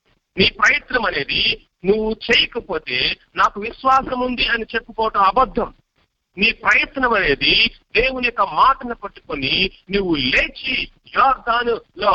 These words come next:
అడుగుపెట్టు. అది ఏ విధంగా ఏకరాశిగా నిలిసిపోతుందో దేవుడు నీ కళ్ళ ముందు చూపిస్తాడు.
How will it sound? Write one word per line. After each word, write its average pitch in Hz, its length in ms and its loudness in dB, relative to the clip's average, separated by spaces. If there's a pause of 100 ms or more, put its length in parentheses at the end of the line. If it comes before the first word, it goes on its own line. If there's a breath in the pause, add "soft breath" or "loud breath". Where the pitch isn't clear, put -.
అడుగుపెట్టు. 208 800 -2 (280)
అది 156 540 -2 (100)
ఏ 220 240 2
విధంగా 233 340 -2
ఏకరాశిగా 190 840 0
నిలిసిపోతుందో 151 920 -4 (300)
దేవుడు 320 280 0
నీ 262 120 2
కళ్ళ 262 280 0
ముందు 254 220 -2
చూపిస్తాడు. - 680 -6